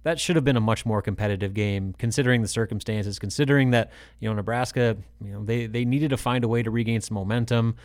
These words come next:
after that disappointing Northwestern performance. You had a, a reeling Ohio State team that if you just jump out to 'em, uh, maybe some, you know, doubt starts creeping into Ohio State's mind, and,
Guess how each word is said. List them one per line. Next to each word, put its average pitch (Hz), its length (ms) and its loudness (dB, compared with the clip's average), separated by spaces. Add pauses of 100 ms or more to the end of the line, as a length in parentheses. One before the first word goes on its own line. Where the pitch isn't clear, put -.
(180)
after 104 160 -4
that 101 140 -2
disappointing 120 540 0
Northwestern 110 500 -2
performance. 117 560 0
You 104 80 0
had 101 100 -2
a, 92 240 -4
a 98 100 -6
reeling 139 500 4
Ohio 117 360 2
State 120 320 -4
team 120 240 0
that 107 160 0 (340)
if 117 140 -8
you 180 140 4
just 143 200 -2
jump 147 240 2
out 156 200 4
to 160 140 0
'em, 175 280 -2
uh, 113 220 -2 (100)
maybe 131 280 0
some, 127 360 0 (380)
you 107 160 -8
know, 107 60 -10 (640)
doubt 135 280 2
starts 139 240 -2
creeping 135 320 2
into 135 180 4
Ohio 127 220 4
State's 127 280 -2
mind, 127 360 2
and, 104 140 0